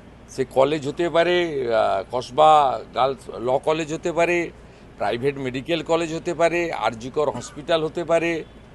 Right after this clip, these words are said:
আপনার, <clears throat> হতে পারে আপনার, আহ, হসপিটাল। পাঁশকুড়ার ইনসিডেন্টের পরে আবার উলবেড়িয়ার ইনসিডেন্ট।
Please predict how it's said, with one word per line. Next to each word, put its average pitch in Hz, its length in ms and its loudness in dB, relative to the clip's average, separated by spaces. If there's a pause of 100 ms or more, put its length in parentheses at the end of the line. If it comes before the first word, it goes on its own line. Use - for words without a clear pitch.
(480)
আপনার, 120 540 2 (120)
<clears throat> 92 320 -2
হতে 123 240 -2
পারে 160 300 4
আপনার, 156 380 4 (100)
আহ, 110 680 -2 (1600)
হসপিটাল। 170 600 2 (400)
পাঁশকুড়ার 151 500 0
ইনসিডেন্টের 160 680 -6
পরে 156 460 -2 (440)
আবার 160 520 8 (120)
উলবেড়িয়ার 165 520 -2
ইনসিডেন্ট। 151 480 -12